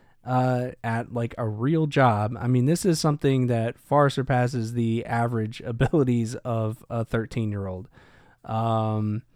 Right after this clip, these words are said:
and my thirteen-year-old is great. I love her, and she's smart enough to know, as I'm sure most thirteen-year-olds are, that maybe makes some bad decisions.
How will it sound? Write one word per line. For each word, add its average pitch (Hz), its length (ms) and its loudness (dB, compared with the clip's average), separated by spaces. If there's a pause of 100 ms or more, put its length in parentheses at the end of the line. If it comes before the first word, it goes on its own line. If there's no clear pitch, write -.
(560)
and 110 720 -2 (880)
my 120 560 2
thirteen-year-old 127 840 2
is 113 240 -4
great. 104 380 -6 (140)
I 110 80 -6
love 113 300 -2
her, 107 300 -2
and 107 720 -4
she's 131 520 0 (120)
smart 143 460 0
enough 135 280 2
to 139 100 -2
know, 123 600 0 (920)
as 117 240 0
I'm 127 160 2
sure 156 260 0
most 151 420 2
thirteen-year-olds 113 960 0 (120)
are, 143 580 2 (440)
that 160 400 0 (1500)
maybe 208 720 2
makes 180 380 0
some 190 220 2
bad 175 300 6
decisions. 170 680 2